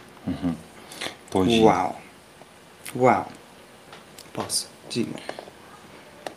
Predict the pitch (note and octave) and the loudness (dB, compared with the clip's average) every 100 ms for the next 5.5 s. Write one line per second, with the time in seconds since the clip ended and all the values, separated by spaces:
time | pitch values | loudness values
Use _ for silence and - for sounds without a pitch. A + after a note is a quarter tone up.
0 | - - - - - - F#2+ F#2+ F#2 F2+ | -14 -18 -16 -18 0 8 10 12 10 8
1 | F2 E2 - - G2 A2+ A2+ A2+ G#2+ F#2+ | 4 0 -4 0 6 10 10 8 -4 -6
2 | E2 E2 D#2 - - F#2 F2 - - G#2 | -6 -6 -6 -8 2 2 2 0 0 4
3 | C3+ C3+ - - E2+ D#2 - E2 F#2 F#2 | 6 8 6 4 0 0 -2 -2 2 4
4 | F#2+ F#2+ G#2+ A2 A#2 A2+ F#2 F2+ G2 A2+ | 6 6 6 6 6 10 10 10 8 6
5 | F#2+ D#2+ E2 A#2 | 8 6 6 4